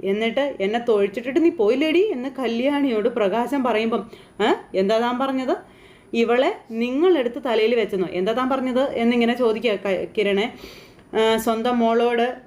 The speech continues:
ഇയാൾ ചെയ്തതൊന്നും കാർത്തിക്ക് മനസ്സിലായിട്ടുണ്ടാവില്ല,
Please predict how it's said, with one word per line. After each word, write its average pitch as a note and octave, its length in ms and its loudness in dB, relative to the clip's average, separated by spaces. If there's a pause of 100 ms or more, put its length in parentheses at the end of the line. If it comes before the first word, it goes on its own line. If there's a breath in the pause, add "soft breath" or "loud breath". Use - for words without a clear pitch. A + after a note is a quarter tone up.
(160)
ഇയാൾ A3+ 300 0
ചെയ്തതൊന്നും A#3 560 -2
കാർത്തിക്ക് G#3+ 380 -4
മനസ്സിലായിട്ടുണ്ടാവില്ല, A3+ 840 0